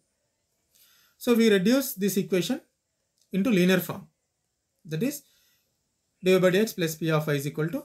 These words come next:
some q. For that, divide this equation by y power n, or multiply this equation y power minus n. You get y power minus n d Y by d x plus p into y power one minus n is equal to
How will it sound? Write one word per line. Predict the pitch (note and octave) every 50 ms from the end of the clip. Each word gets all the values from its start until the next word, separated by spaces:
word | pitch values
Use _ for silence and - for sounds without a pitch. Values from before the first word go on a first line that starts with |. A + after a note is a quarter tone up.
| _ _ _
some | - - D#3 D3+ F3+ A3 A3 - _ _ _ _ _ -
q. | - - D3+ - - - - _ _ _ _ _ _ _ _ _ _ _ -
For | F#3 F#3
that, | F3+ A#3+ C4+ C4+ - _ _ _ _ _ _ _ _ _ _ _ _ _ _ _ _ _ _ -
divide | D#3+ F#3 F#3+ A3+ B3 A3+
this | G#3+ A3 A3
equation | A3 G#3+ - A3+ G#3 G#3+ A#3 A3
by | G3 G3 A3 C#4+ - - _ _ _ _ _ _ _ _ _ _ _ _ _ _ _ _ _ _ _ _ _ _ _ _ _ _ _ _ _ -
y | F3+ G3 F#3
power | F#3+ F#3 D3+ C#3+ A#2+
n, | G#2 G#2 - - _ _ -
or | E3+ F#3 A3+ B3+ - _ _ _ _ _ _ _ _ -
multiply | D#3 E3+ G3 G3 A#3+ A#3 A#3
this | B3 A#3
equation | A3+ - A#3 A3 - C4+ C4 A#3
y | E3+ E3+ F#3
power | F#3 G3+ G3+ G#3 F#3+
minus | E3 C#3+ D3+ E3 F3 E3+ - D#3+
n. | C3 B2+ E3+ - - _ _ _
You | E3 D#3 D#3 F#3
get | G3 - - -
y | C#3+ D#3
power | E3 F3 F3+ F#3 F#3+
minus | F3 D#3+ E3 F3 F3+ F3 -
n | G#3 G#3 B3 B3 - _ _ _ _ _ _ _ _ _ _ _ _ _ _ _ _ _ _ _ _ -
d | D#3+ F3 F#3+
Y | F#3+
by | G3 F#3+ F3
d | F#3+
x | A3+ A#3+ A#3+ - - -
plus | F#3 E3+ F3 F3 -
p | - G3 G3 G3 G3
into | F#3+ F#3+ F#3+ F#3 F3 E3+ F3+ - _ _ - D#3+
y | F3 F3
power | F#3+ F#3+ F3+ E3+
one | E3+ E3+
minus | F3+ F3+ F3 F3 E3 F3
n | F3 E3 D#3+
is | D#3
equal | D#3+ D#3 F3 D#3+ D#3+ F3
to | C4